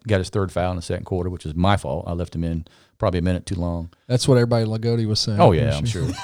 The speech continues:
Speaker 1: The thing is, we go, we go up nine at the end of the third quarter without Brian, without Connor in there.
Speaker 2: Yeah.
Speaker 1: So, but, you know, it's just one of those things where, you know, we watch the tape, and I'm like, "Man for man, you know, I, I think we're better."
Speaker 2: Yeah.
Speaker 1: I said, "It's gonna come down who adjusts to the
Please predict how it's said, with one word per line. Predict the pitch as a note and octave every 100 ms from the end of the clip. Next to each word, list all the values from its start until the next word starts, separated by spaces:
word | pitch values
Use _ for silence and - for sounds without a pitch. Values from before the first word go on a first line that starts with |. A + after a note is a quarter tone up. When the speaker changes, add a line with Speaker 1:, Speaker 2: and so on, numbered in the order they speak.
| -
Speaker 1:
The | C3+
thing | - F3+ D3
is, | F#3+ D#3+ D3+ G#4 - - C#3+
we |
go, | D#3+ F#3 - -
we | D#3
go | F#3+ F#3+ D#3+
up | D3
nine | C3 D3+ F3+ D3+ D3
at | C3+
the | D3
end | C#3
of | B2+
the |
third | C3
quarter | C#3+ F#3 D3+
without | C#3+ F3 C4
Brian, | C3 B2+ B2+
without | C#3+ C#3+ C#3
Connor | F3 D#3+ B2
in | G3+
there. | G#2+ G3
Speaker 2:
Yeah. | F#3
Speaker 1:
So, | D3+ F#2+ - - -
but, | - C#3+
you | D#3+
know, | C#3
it's | C3+ C#3 B2+
just | C3 -
one | C3+
of |
those | B2+ -
things | B2+ A#2+
where, | G#2+ A2 G#2+
you | G#2+
know, | G#2+
we | G2+ G#2
watch | G#2+ A#2+ -
the |
tape, | C3 G#2+ G#2 G#2+
and | G2
I'm | G2+
like, | G2+ F#2
"Man | F#2+ G#2+
for | G#2
man, | F#2 G2 F#2 F#2+ F#2+
you | F#2+
know, | F2+
I, | F#2 F#2
I | G2
think | B2 A#2
we're | G2
better." | B2+ D#3+ - _
Speaker 2:
Yeah. | D3+ C#3+
Speaker 1:
I |
said, | G2 G#2 F#2 - - - _ _
"It's | - -
gonna | C3
come | A#2+ D#3
down | C#3+ C3+
who | A#2+ B2
adjusts | A2 G2+ A2 -
to | A#2
the | F#2+ G2